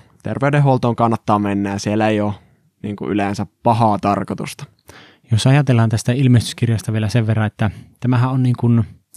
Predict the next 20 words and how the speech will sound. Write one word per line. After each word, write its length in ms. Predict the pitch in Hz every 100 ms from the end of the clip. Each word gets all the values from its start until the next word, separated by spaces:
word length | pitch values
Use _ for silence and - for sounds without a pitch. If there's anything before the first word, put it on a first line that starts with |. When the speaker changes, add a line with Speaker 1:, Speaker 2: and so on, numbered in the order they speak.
| - - _ _ _
Speaker 2:
sanottu, 440 | - 131 127 - 117
että 140 | -
ilmestyskirja 640 | 160 147 117 - 120 117
oikeastaan 420 | 120 117 - 120 131
avautuu, 720 | 123 117 113 - 117 113 104 - _ _ _ _ 117
öö, 60 | 107 107 104 104 107 104 _ _ _ _ _ _ _ 127
vainoissa 600 | 135 131 120 113 - 110 - -
niin 140 | 113 104
kuin 200 | 110 - _
oleville 400 | 131 117 104 107
ihmisille 360 | 113 101 - 110
kaikista 360 | 113 113 - 107 -
parhaiten. 560 | 98 95 98 90 101 - - _ -
Eli 140 | 113 110
tot-, 80 | 117
Speaker 1:
Mm. 200 | 110 101 _ _ _ 120
Speaker 2:
eli, 160 | 120
eli 260 | 120 117 -
tämä 180 | - 135
on 120 | 135